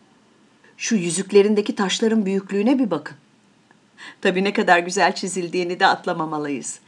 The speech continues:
Ne kadar keskin ve parlak resmedilmişler, değil mi? Bu keskinliği kürkün köşelerinin yumuşaklığıyla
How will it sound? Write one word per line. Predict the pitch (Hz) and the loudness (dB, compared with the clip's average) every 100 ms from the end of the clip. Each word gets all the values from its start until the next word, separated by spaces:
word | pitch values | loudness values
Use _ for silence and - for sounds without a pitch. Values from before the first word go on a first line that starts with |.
| - - | -20 -14
Ne | 175 | -8
kadar | 190 180 180 - | -4 -2 -4 -4
keskin | 180 139 - 247 240 190 | -6 -4 -4 -2 -2 -2
ve | 175 | -2
parlak | 175 165 175 170 | -2 0 0 -2
resmedilmişler, | 160 147 170 151 156 143 - 156 147 151 | -6 -6 -8 -6 -6 -8 -8 -6 -4 -4
değil | 208 | -6
mi? | 151 - _ _ _ _ _ _ _ _ - | -8 -12 _ _ _ _ _ _ _ _ -2
Bu | 339 | 2
keskinliği | 339 294 - 247 240 370 440 | 4 4 4 2 4 4 2
kürkün | 254 226 277 | -2 2 2
köşelerinin | 269 240 269 240 240 262 247 | 2 2 4 6 6 4 2
yumuşaklığıyla | 226 220 - 233 226 233 240 190 | 2 2 0 -2 2 4 4 4